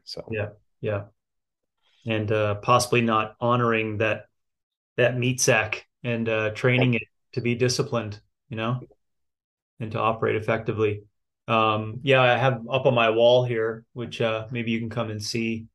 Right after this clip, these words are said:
Speaker 2: as a, uh, the, the quote by J G Bennett on that particular topic of, uh, that maybe I'll, I'll, uh,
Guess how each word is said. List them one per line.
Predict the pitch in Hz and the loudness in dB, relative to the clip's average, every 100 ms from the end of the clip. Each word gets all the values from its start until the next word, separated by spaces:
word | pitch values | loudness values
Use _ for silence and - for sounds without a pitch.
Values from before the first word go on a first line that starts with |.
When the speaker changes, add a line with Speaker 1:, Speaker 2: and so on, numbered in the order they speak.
| _ _ _ - | _ _ _ -10
Speaker 2:
as | 120 107 | -8 -4
a, | 107 104 104 107 - _ _ _ _ | -4 -4 -4 -6 -12 _ _ _ _
uh, | 113 107 | -10 -8
the, | 104 113 | -2 -2
the | 110 110 | -2 -6
quote | 110 127 120 120 - | 2 6 6 2 -2
by | 113 110 107 110 | 2 4 2 0
J | 107 123 113 | -2 0 0
G | 113 113 | -4 -2
Bennett | 113 113 107 - | -2 -2 -4 -6
on | 110 113 | -6 0
that | 110 107 | 0 0
particular | 110 120 113 110 | -4 -4 0 0
topic | 107 117 113 110 101 - _ | 4 4 4 0 -2 -10 _
of, | 120 107 98 | -6 -4 -2
uh, | 107 107 107 107 110 _ _ _ _ _ _ | -4 -2 -4 -6 -10 _ _ _ _ _ _
that | - 110 | -2 0
maybe | 110 113 113 | 0 2 2
I'll, | 107 107 107 - _ _ _ _ - - _ | 4 2 -2 -8 _ _ _ _ -20 -20 _
I'll, | 120 110 | -6 -4
uh, | 110 107 107 | -4 -6 -8